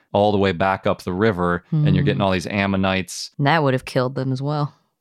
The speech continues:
Speaker 1: Oh, yeah. Yeah, just, like, the pressure and, like, the
Speaker 2: Pressure.
Speaker 1: change in
Speaker 2: If you're
Speaker 1: salinity.
Speaker 2: freshwater versus saltwater, yeah.
Speaker 1: Yeah, all that stuff. But, you know, even just suffocating,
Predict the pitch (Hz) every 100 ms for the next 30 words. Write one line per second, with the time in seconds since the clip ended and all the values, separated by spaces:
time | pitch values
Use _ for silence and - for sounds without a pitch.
0 | _ 120 110 87 85 - 95 90 82 101
1 | 92 85 87 78 - - 101 92 - 101
2 | 95 92 85 82 85 90 139 98 92 92
3 | 85 92 90 87 87 _ - 156 - 143
4 | 139 113 92 147 - - 135 135 131 135
5 | - 135 135 - 151 135 - 139 143 139
6 | 135 98 95 92 85 82 107 98 92 90
7 | - 95 90 - - - _ - 101 101
8 | 92 85 87 107 95 87 82 - _ -
9 | - - - 104 - - 104 95 98